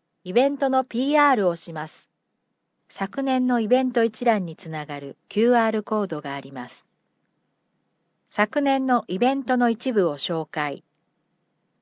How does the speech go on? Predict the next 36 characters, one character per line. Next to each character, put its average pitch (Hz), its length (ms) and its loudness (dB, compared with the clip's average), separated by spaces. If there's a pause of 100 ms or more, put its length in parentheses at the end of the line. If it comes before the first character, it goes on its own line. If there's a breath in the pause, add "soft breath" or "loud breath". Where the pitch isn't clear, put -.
(460)
三 330 320 0
枚 220 200 2
の 160 140 -6
写 170 160 -8
真 226 300 -2
が 208 180 4
あ 185 60 4
り、 143 240 -10 (440)
そ - 200 2
れ 233 140 4
ぞ 180 120 0
れ、 147 240 -8 (640)
特 226 280 -2
別 311 280 2
メ 302 180 4
ニ 240 140 2
ュ 196 60 0
ー 180 40 -2
の 165 120 -6
山 156 300 -2
盛 208 240 2
り 196 60 -4
そ 196 160 0
ば、 143 200 -4 (640)
ボ 170 120 4
ル 240 120 6
ダ 254 160 6
リ 247 160 2
ン 233 80 0
グ 220 120 -2
に 214 160 0
チ 220 120 -6
ャ 208 60 0
レ 185 140 -2
ン 151 120 -14
ジ、 117 240 -14